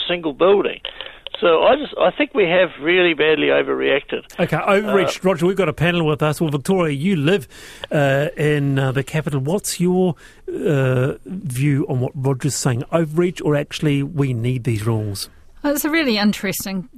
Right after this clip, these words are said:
Speaker 3: challenge and dichotomy, isn't it? Protecting life and the fact that we do have earthquakes here in New Zealand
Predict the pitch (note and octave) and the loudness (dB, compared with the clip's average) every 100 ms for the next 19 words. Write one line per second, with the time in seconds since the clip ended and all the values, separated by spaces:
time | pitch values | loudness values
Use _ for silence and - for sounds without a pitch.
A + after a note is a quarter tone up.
0 | - - G3+ F#3 F#3 F3+ F3+ F3 E3 G#3 | -14 -6 -2 0 0 -4 -6 -6 -4 -4
1 | F3+ F3+ E3 E3+ F3 B2+ B2+ - F#3+ - | -4 -6 -8 -8 -8 -8 -10 -12 -10 -8
2 | - - F#3 F3+ F3 F#3+ E3+ E3+ E3+ - | -10 -8 -8 -6 -8 -4 -2 -2 -4 -10
3 | - - - F#3 F3+ F3 - C4 G3+ - | -14 -10 -6 -4 -4 -6 -10 -6 -6 -2
4 | G3+ - - F#3 F3 F#3 F3 - F3 - | -4 -6 -6 -6 -4 -2 -2 -4 -8 -10
5 | - F#3 - - - - F#3 F3 E3+ F3 | -6 -6 -4 -6 -8 -8 -6 -4 -4 -4
6 | E3+ F3 E3+ E3 E3+ | -6 -6 -6 -6 -8